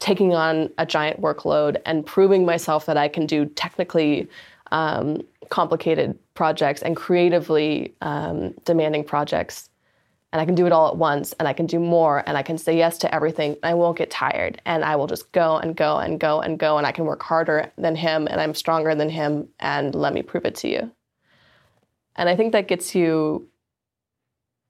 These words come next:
to a certain place. I think that's, that was important for me. Not everybody, but important for me. And now I'm realizing that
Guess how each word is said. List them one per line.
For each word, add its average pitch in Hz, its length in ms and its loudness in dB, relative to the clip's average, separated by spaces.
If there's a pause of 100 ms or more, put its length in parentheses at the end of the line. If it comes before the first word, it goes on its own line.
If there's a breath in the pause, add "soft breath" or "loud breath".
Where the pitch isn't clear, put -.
(400)
to 214 160 2
a 185 60 4
certain 175 260 0
place. - 480 -8 (460)
I 180 80 0
think 170 180 -2
that's, - 460 -6 (340)
that 165 180 4
was 175 140 2
important 170 380 -2
for 190 100 -6
me. 160 140 -4
Not 208 140 0
everybody, 156 400 0
but - 260 -8 (260)
important - 340 -4
for - 100 -6
me. - 240 -6 (920 loud breath)
And 185 100 2
now 220 200 6
I'm 208 100 2
realizing 170 540 2
that 151 400 0